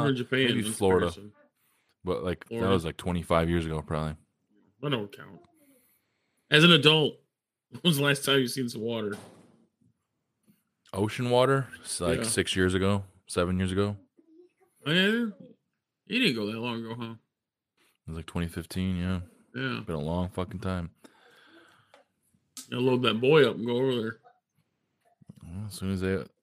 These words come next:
Speaker 2: soon as they open the doors up.
Speaker 1: Yeah, really, listen. We're taking you back to Nintendo World.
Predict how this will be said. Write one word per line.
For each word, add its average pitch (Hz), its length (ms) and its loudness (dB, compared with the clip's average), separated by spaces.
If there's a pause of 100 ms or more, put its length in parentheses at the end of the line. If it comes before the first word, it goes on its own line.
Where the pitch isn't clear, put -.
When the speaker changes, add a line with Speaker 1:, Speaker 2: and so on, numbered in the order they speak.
Speaker 2:
soon 95 240 -2
as 92 60 2
they 95 60 2
open 98 220 0
the 101 40 2
doors 107 300 6
up. 92 200 0 (520)
Speaker 1:
Yeah, 117 80 -10
really, 120 220 -4
listen. 131 420 0 (460)
We're - 500 -6
taking 127 140 0
you 127 100 2
back 127 240 4
to 135 60 -4
Nintendo 131 520 2
World. 101 300 -2